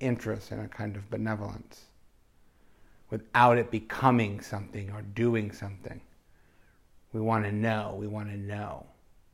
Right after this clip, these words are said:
And what happens is, is we have the contact, we have the feeling, we have the perception, and then we have this inclination or this sankhara, this impulse to do something about.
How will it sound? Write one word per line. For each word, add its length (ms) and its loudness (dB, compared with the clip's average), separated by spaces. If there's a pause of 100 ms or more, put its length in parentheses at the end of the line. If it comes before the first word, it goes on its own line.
(1040)
And 100 -4
what 100 -2
happens 400 2
is, 160 -6
is 240 -6
we 120 -2
have 160 -4
the 60 -6
contact, 680 0
we 60 0
have 100 -6
the 60 -8
feeling, 420 -4
we 80 -6
have 120 -6
the 60 -10
perception, 720 -2 (360)
and 140 -2
then 120 0
we 80 0
have 200 -2
this 200 -6
inclination 840 -4
or 80 -6
this 260 -8
sankhara, 560 -2
this 240 -12
impulse 420 -4
to 120 -10
do 240 -4
something 380 -6
about. 500 -10